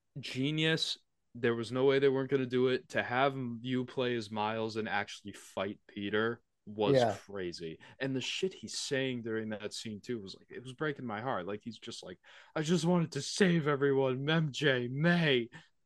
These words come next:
Speaker 1: this suit makes me a better Spider-Man." <laughs> I was like, "Fuck."
Speaker 2: "I'm the
Speaker 1: Dude,
Speaker 2: hero.
Speaker 1: stop.
Speaker 2: I don't need saving." <laughs>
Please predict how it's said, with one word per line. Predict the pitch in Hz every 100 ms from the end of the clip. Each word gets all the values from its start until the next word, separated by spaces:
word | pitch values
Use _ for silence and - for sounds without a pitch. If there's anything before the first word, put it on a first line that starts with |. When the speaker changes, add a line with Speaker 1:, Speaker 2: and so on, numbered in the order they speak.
| -
Speaker 1:
this | 151 185
suit | - 202 170
makes | 160 147
me | 170
a | 160
better | 135 160 151
Spider-Man." | - 185 185 170 151 147 131 147 139 -
<laughs> | _
I | - - 370 - - - _ -
was | -
like, | - 254 - -
"Fuck." | - - - 160 - _ - 269
Speaker 2:
"I'm | 349 349
the | 202
Speaker 1:
Dude, |
Speaker 2:
hero. | 233 208 127
Speaker 1:
stop. | - 151
Speaker 2:
I | 359
don't | 339 190
need | 262 -
saving." | - 277 - 151
<laughs> | -